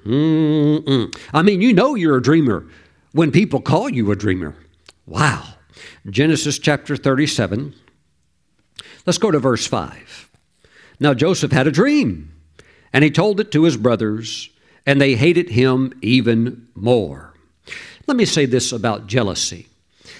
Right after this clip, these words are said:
I think there are some, some things that you can do, the way you present yourself, the way you say certain things, uh, in a spirit of humility, that can,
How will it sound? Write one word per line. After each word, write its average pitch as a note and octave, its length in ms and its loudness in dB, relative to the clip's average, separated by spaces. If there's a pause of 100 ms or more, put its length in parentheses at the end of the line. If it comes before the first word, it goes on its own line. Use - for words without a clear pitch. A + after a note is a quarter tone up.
(200)
I F3 120 2
think B3 260 -4
there D3+ 200 -2
are E3+ 200 -4
some, - 440 -12
some C3+ 220 -6
things C3+ 320 -2
that B2 140 -6
you C3 220 -4
can A2+ 240 -4
do, C#3 360 2
the B2 100 -2
way B2 180 2
you A#2 240 0
present A2+ 380 -2
yourself, B2+ 600 -4
the A#2 100 -4
way A#2+ 120 2
you G#2+ 400 -2 (240)
say G3 220 0
certain C3+ 300 -6
things, A#2+ 560 -4 (400)
uh, A2 240 -2
in C#3+ 160 -2
a B2+ 40 -4
spirit D3 340 0
of A#2+ 100 -4
humility, C3+ 720 0 (300)
that C#3 220 -2
can, E3 520 0